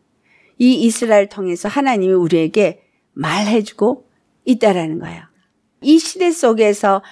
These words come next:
바벨론의 그 문화가 이스라엘이나 모든 땅에 있는 사는 사람들에게 취해서 미친 자가 되어지게 한다는 것처럼 그들은 그러면 거기에서 하나님이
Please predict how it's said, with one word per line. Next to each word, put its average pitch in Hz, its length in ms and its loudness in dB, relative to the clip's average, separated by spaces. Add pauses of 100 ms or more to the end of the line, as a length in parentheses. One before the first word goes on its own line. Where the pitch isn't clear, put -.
(220)
바벨론의 202 960 2 (100)
그 - 140 -2
문화가 208 880 2
이스라엘이나 196 1000 0 (140)
모든 294 680 4
땅에 285 440 0
있는 226 240 0
사는 277 340 0
사람들에게 214 1120 0 (300)
취해서 285 880 -2
미친 302 460 2
자가 226 280 0
되어지게 190 460 -2
한다는 185 460 0
것처럼 185 440 0 (220)
그들은 254 460 0
그러면 208 440 0
거기에서 190 460 -2 (160)
하나님이 302 920 2